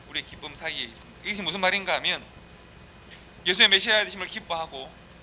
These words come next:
왕 되심을 기뻐하고 복음으로 말미암는 삶의 변화를 기뻐하고 그래서 복음 전하는 일을 기뻐해야겠는데 예수님이 울고 계신단 말이에요. 우리는 어떻게 할까? 여러분, 기쁨에는 힘이 있습니다.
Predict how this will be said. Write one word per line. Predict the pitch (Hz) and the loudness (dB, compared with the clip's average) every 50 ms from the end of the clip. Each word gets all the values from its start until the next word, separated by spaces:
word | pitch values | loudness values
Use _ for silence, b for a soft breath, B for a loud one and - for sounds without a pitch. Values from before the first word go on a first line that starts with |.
| - - | -16 2
왕 | - 151 160 180 | 2 2 2 4
되심을 | 185 202 190 220 190 185 170 | 2 2 0 2 0 -4 -4
기뻐하고 | - 208 196 - 175 175 180 180 170 165 170 180 190 - - - - - - - - - - - - | -4 -6 -2 2 4 4 4 4 2 0 -2 -2 -4 -8 -12 -14 -14 -14 -16 -14 -14 -16 -16 2 2
복음으로 | 196 202 214 208 202 190 | 6 8 8 8 8 8
말미암는 | 180 170 170 170 175 180 180 180 | 6 6 6 6 6 4 4 4
삶의 | 175 175 175 185 185 | 0 0 0 0 0
변화를 | 170 170 165 175 180 | 0 0 2 2 2
기뻐하고 | 175 - 196 185 - 196 180 180 185 165 170 | 2 0 -4 -2 0 0 2 2 0 0 0
그래서 | 165 185 190 180 175 | -2 -2 -4 -4 -2
복음 | - 196 202 220 196 | -2 -2 -2 0 -2
전하는 | 180 175 175 180 190 190 165 | -2 2 2 2 2 2 2
일을 | 170 165 160 | 0 -2 -2
기뻐해야겠는데 | - 214 - - 185 202 214 202 190 165 170 151 151 156 156 170 196 180 135 123 - - - - - - - - - - - | -6 -10 -4 -2 2 4 4 4 4 4 0 -2 -4 -8 -4 -2 0 0 0 -4 -8 -16 -16 -16 -16 -16 -16 -16 -16 -10 -6
예수님이 | - - - 240 226 220 | -4 -2 -2 -2 -2 -4
울고 | 190 185 214 220 | -4 -4 -4 0
계신단 | 247 226 - 208 180 175 170 156 | 0 0 0 0 -2 -4 -6 -4
말이에요. | 139 131 123 123 - - - - - - - - - - - - - - - - - - - - - - - - - - - - - - - - - - - - - - - - - - - - | -6 -8 -8 -10 -14 -14 -16 -16 -16 -16 -16 -16 -16 -16 -16 -16 -16 -16 -16 -16 -16 -16 -16 -16 -16 -16 -16 -16 -16 -16 -16 -16 -16 -16 -16 -16 -16 -16 -16 -16 -16 -16 -16 -16 -16 -16 -10 -2
우리는 | 190 240 214 185 | 0 4 4 4
어떻게 | 170 214 202 196 | 4 2 0 0
할까? | 185 175 170 - 123 117 117 117 120 - - - - - - - - - - - - - - - - - - - - - - - - - - - - | -2 -4 -4 -2 -2 -2 -2 -4 -8 -12 -14 -16 -16 -16 -16 -16 -16 -16 -16 -16 -16 -16 -16 -16 -16 -16 -16 -16 -16 -16 -16 -16 -16 -18 -18 -8 -4
여러분, | 196 196 202 196 190 180 175 175 165 - - - - - - - - - - - - - - - - - - | -2 -2 0 0 -2 -2 -4 -8 -12 -14 -16 -16 -16 -16 -16 -16 -16 -16 -16 -16 -16 -16 -16 -16 -16 -12 -10
기쁨에는 | - 180 - 214 208 208 190 175 | -10 -6 -6 2 2 4 4 4
힘이 | 175 220 220 208 | 0 -2 -4 -2
있습니다. | 170 - - - - - - - | 0 0 0 -2 -2 -8 -14 -16